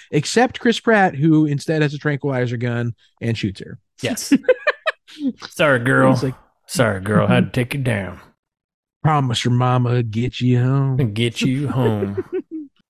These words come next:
Speaker 1: Then this is when the locusts really attack, uh, uh, Claire and Ellie.
Speaker 2: Back in the server
Speaker 1: And
Speaker 2: room.
Speaker 1: they're running away. Malcolm's trying to figure out the computer in the meantime. And instead of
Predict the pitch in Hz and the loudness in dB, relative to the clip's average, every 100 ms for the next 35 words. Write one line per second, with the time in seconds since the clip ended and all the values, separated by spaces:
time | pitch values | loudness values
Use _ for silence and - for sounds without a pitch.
0 | - 143 147 180 202 208 190 170 165 160 | -2 2 2 2 0 2 2 4 4 4
1 | 151 - 143 175 175 151 131 117 127 107 | 0 -2 2 4 6 4 2 -4 -6 -6
2 | 110 117 - _ 117 113 117 113 113 - | -6 -8 -12 _ -6 -4 -2 -4 -6 -8
3 | _ _ 120 120 110 - 135 127 123 123 | _ _ -8 -8 -8 -4 0 2 0 -2
4 | 120 - 120 110 120 120 - - 127 120 | -6 -6 -4 -2 -2 -4 -6 -2 0 0
5 | 123 - 113 110 110 110 107 107 - _ | -2 0 0 2 2 2 0 -4 -14 _
6 | _ _ _ _ _ - 131 127 123 120 | _ _ _ _ _ -6 -2 0 0 -2
7 | 123 170 190 180 170 170 165 143 147 151 | 0 2 2 2 2 0 -2 -2 -2 -2
8 | 143 139 131 135 127 120 143 135 127 120 | -2 -4 -4 -2 -2 -4 -2 -2 -2 -4
9 | 196 139 160 156 147 120 123 139 143 131 | -8 -6 0 0 0 -2 -2 -2 -2 -2
10 | 143 135 135 135 127 127 117 117 - 143 | -2 0 0 -2 -4 -4 -2 -2 -2 0
11 | 139 127 | 0 0